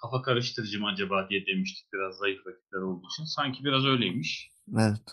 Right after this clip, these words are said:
Speaker 1: E, çünkü güçlü rakip karşısında doksan dakika o tempo sürdürülemedi. Öne geçilmesine rağmen maç tutulamadı. Gerçi yenilen, gene müthiş bir beraberlik golü var.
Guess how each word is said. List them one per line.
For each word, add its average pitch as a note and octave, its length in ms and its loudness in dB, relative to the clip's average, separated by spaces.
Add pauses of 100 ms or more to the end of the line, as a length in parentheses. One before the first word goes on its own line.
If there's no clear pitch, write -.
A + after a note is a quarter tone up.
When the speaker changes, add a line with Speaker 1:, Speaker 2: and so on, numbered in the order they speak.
Speaker 1:
E, G2+ 200 -6
çünkü A2 220 -6
güçlü A#2+ 280 0
rakip A#2+ 220 0
karşısında A#2+ 380 2
doksan A#2 380 2
dakika A2 220 0
o A2 100 -2
tempo A#2 320 -2
sürdürülemedi. A2 920 -4 (460)
Öne G#2+ 160 2
geçilmesine G#2+ 560 2
rağmen A2 240 4
maç A2+ 460 -2
tutulamadı. G#2+ 680 -4 (200)
Gerçi G2 200 -4
yenilen, G#2 720 4 (340)
gene G2 280 -2
müthiş G#2+ 300 0
bir G#2 100 0
beraberlik G2+ 600 2
golü F2 200 -2
var. D3 140 -2